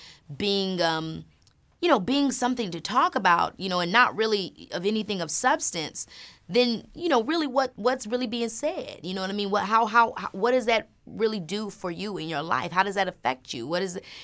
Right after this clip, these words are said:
what does that do to you as the subject, uh, that's being viewed? Um, the, the violence of being viewed, eh, or viewing, all of those things kind of ring, ring true to me. And, and you know, it, it, that's the horror. The horror is that we, we constantly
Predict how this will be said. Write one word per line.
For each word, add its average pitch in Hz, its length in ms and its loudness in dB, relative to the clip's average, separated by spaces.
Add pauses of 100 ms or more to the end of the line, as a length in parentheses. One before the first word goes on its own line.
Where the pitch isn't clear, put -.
(220)
what 220 160 0
does 262 100 -2
that 214 160 2
do 208 160 -2
to 202 140 -6
you 196 240 -4
as 175 120 -2
the 170 80 -8
subject, 180 720 -6 (320)
uh, 165 160 0
that's 165 220 0
being 170 280 -2
viewed? 151 560 -6
Um, 139 420 -8
the, 151 480 -2
the 160 380 -4
violence 190 540 0
of 151 140 -6
being 135 280 -8
viewed, 95 460 -10
eh, 147 160 -10
or 175 160 -2
viewing, 151 640 -6 (340)
all 233 180 10
of 240 60 2
those 196 200 0
things 170 240 -6
kind 180 180 -4
of 160 100 -6
ring, 170 220 -6 (100)
ring 170 220 -6
true 196 240 -6
to 180 80 -4
me. 135 180 -8
And, 131 100 -10
and 160 220 -8 (400)
you 277 140 0
know, 233 100 6
it, 214 80 4 (120)
it, 196 180 -4
that's 269 260 2
the 262 160 4
horror. 247 460 2 (160)
The 190 100 -2
horror 262 300 6
is 254 160 4
that 233 200 4
we, 233 160 -4
we 202 160 -8
constantly 240 540 -2